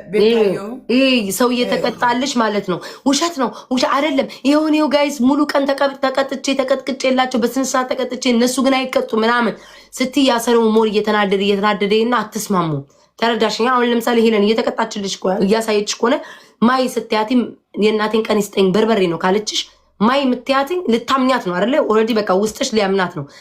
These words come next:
Speaker 2: ሶ ከማለችልሽ ራሷን እግዚአብሔር ይጠይቃት። ለምን መሰለሽ ዜዲ?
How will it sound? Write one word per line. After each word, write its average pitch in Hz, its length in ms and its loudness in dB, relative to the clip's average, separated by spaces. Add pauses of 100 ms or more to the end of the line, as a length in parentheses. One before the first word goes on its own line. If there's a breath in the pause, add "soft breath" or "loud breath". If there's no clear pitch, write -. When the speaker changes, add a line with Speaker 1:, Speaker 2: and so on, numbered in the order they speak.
(120)
Speaker 2:
ሶ - 180 0
ከማለችልሽ 302 840 0
ራሷን 294 420 0
እግዚአብሔር 262 460 0
ይጠይቃት። 208 640 -4 (480 soft breath)
ለምን 311 260 2
መሰለሽ 311 440 0 (400)
ዜዲ? 202 260 0